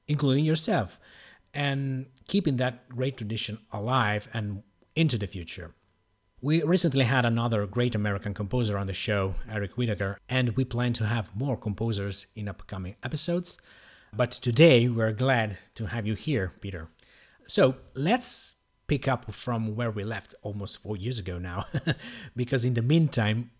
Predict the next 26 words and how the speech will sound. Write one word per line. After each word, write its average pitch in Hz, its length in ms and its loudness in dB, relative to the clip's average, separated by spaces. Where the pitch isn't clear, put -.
a 104 140 -4
lot 104 420 0
happened. 107 580 -6
Uh, 107 480 -4
and 110 140 -2
last - 300 -2
year, 131 180 2
you 113 220 2
released 107 400 0
a 101 40 -4
new 147 220 0
album 104 320 -2
called 101 400 -6
Balance 123 400 0
of - 160 -8
Power 117 500 -2
and 104 240 -8
Other 104 420 -4
Orchestral 98 480 -6
Works, 107 460 -2
presented 123 460 2
in 113 140 0
the 107 240 -2
American 127 400 0
Classics 113 580 -6
series 107 540 -2